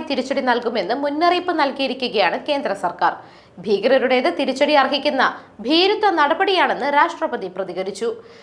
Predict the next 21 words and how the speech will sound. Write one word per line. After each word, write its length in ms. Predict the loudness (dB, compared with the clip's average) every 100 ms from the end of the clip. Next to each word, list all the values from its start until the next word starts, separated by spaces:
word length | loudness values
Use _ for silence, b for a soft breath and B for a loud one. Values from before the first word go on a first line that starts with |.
| B -8 2
സൈനികരുടെ 600 | 4 4 2 4 2 2
ത്യാഗം 340 | 4 4 4 -2 0
വെറുതെയാകില്ല 680 | 2 4 4 4 4 0 0 2 2
എന്ന് 140 | -2 0
പ്രതിരോധ 360 | -2 2 2 2 -2
മന്ത്രാലയം 500 | 0 2 4 2 -2
വ്യക്തമാക്കി. 560 | -6 -6 -4 -4 -4 -10 B B 0
അതിർത്തി 320 | 2 2 -2 0
കടന്നെത്തിയ 480 | 0 0 -4 0 0 0
ഭീകരരാണ് 600 | -2 -2 0 2 4 4 2 4 2
ആക്രമണം 420 | 4 0 0 -2 0
നടത്തിയത് 420 | -2 0 -2 2 0
എന്നാണ് 260 | 2 0 -2 -2
സുരക്ഷാ 360 | -4 0 0 2 0
ഏജൻസികളുടെ 580 | 0 -2 -4 -2 -2 -2
നിഗമനം. 360 | -4 -2 -2 -2 -6 B B B B 2
ഇന്നലെ 280 | 6 6 6 6
രാത്രിയാണ് 540 | 4 4 4 6 4 2 2
കത്വയിൽ 400 | 0 2 0 0 0
ഭീകരരുടെ 520 | 0 2 0 0 2 4 4
ആക്രമണമുണ്ടായത്. 880 | 2 -2 -2 -4 0 2 2 0